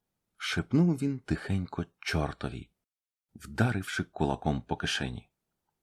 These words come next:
Не встиг він цього сказати, як другий запорожець промовив: «Візьмімо його справді, братця».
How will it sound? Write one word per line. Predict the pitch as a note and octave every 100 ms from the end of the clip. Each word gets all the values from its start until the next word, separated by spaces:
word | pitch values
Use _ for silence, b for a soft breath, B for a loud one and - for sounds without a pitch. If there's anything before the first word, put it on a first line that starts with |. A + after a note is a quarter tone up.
| _ _ _ _ _ _ _ _ _ _ _ _ _ _ _ C3+
Не | E3 F3
встиг | - - D#2+ C2
він | C2+ C2+
цього | - C#2 C2
сказати, | B1+ - C3 F#3+ F#3+ - _ _ _ _ _ _
як | E2 G2+ E2+ -
другий | D3+ F3+ E3+ D#3
запорожець | C3+ C3+ C3+ C3 G#2+ G#2 -
промовив: | _ - G3+ G2 D#2 C2 - - _ _ _ _ _ _ _ _ _ A#2+
«Візьмімо | B2 F3 D#3+ D#3+ E3 D#3 A2 F2+
його | F2 D#2 D2
справді, | - - F#2 D2 C#2 C2 -
братця». | F2 B2+ C3+ B2 D#2 - - -